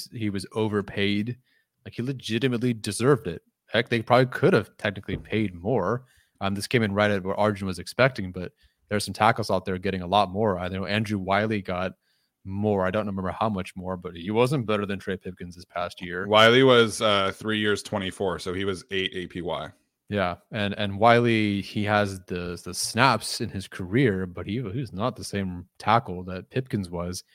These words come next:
Speaker 1: unless you're just honing in and focusing on the, um, the playoffs. So, yeah, aw-, awesome, awesome for Trey Pipkins.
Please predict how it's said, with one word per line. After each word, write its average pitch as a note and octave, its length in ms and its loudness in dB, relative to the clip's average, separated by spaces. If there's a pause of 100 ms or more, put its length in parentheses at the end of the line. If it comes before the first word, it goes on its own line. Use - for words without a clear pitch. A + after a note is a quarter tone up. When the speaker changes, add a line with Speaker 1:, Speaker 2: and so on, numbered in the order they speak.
(140)
Speaker 1:
unless G#2 260 0
you're F#2+ 100 -4
just G#2 300 2 (160)
honing G#2 460 0
in F#2 80 -2
and F2+ 80 -6
focusing F#2+ 520 -6
on F2+ 320 -8 (500)
the, F#2+ 220 -4
um, E2+ 200 -8
the - 80 -14
playoffs. F2 540 0
So, F2+ 380 -8 (760)
yeah, G2 260 6 (180)
aw-, C#3 260 10
awesome, B2+ 380 6
awesome G#2+ 260 2
for A2 80 -6
Trey G#2 220 0
Pipkins. F#2 600 -4